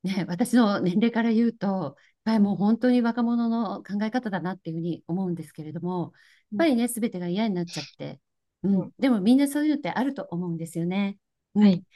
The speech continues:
Speaker 1: なんですけどね、そこでね、やっぱ先輩からの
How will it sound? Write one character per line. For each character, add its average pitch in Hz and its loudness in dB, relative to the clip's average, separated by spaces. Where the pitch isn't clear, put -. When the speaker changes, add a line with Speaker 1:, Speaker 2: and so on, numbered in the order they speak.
Speaker 1:
な 302 6
ん 349 8
で 302 4
す - -10
け 185 -8
ど 170 -2
ね、 202 2
そ 180 -10
こ 269 -2
で 285 0
ね、 294 6
や 302 4
っ 302 -8
ぱ 165 -10
先 170 -6
輩 226 -2
か 226 -4
ら 220 0
の 151 -2